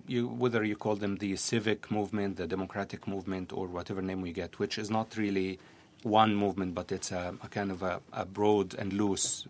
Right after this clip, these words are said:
very disorganized coalition of people who want democracy. Uh, since January two thousand and eleven, we've been trying to first establish rules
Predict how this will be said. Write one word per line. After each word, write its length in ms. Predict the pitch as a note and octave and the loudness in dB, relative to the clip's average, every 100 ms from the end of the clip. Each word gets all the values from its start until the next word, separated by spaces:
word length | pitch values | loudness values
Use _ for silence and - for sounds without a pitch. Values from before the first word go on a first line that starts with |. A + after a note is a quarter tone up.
| - | -2
very 280 | F2 G2+ | 6 6
disorganized 920 | F#2 G2 - G#2 F#2+ F2+ F2+ F2 F2 - | 6 0 0 -2 0 0 0 -2 -4 -2
coalition 580 | G2+ F2 G2 - F2+ F2+ - - | 0 2 4 2 0 -8 -16 -12
of 100 | A#2 | -10
people 240 | - A#2+ G2 | -2 -2 -2
who 100 | G2 | 0
want 240 | F#2+ G2 | 2 2
democracy. 540 | F2+ F2 - - - - - - - - - - - | 0 -4 -4 -6 -8 -8 -18 -18 -18 -20 -20 -8 -2
Uh, 140 | G2 - | -2 -2
since 400 | - - E3 - | 0 2 2 2
January 420 | B2 C3 B2+ G#2 | 8 8 8 4
two 140 | G2+ G2+ | 2 0
thousand 340 | A2 G#2 G2 | 0 2 0
and 140 | F2 | -2
eleven, 320 | G2 G#2+ A#2 G#2+ | -2 0 2 0
we've 160 | F#2+ | 0
been 320 | F#2+ G2+ G#2 B2+ | 2 2 2 -6
trying 380 | - A2 A2 A#2 | -4 0 2 2
to 400 | A2 - F#2+ F2+ - - | -2 -2 -2 -4 -10 -20
first 500 | - - C#3+ D#3 - - | -4 6 6 6 -2 -4
establish 680 | - - A#2 A2 G#2 - - | -4 4 4 4 0 0 6
rules 560 | A#2+ G2 D#2+ - - | 8 8 0 -8 -10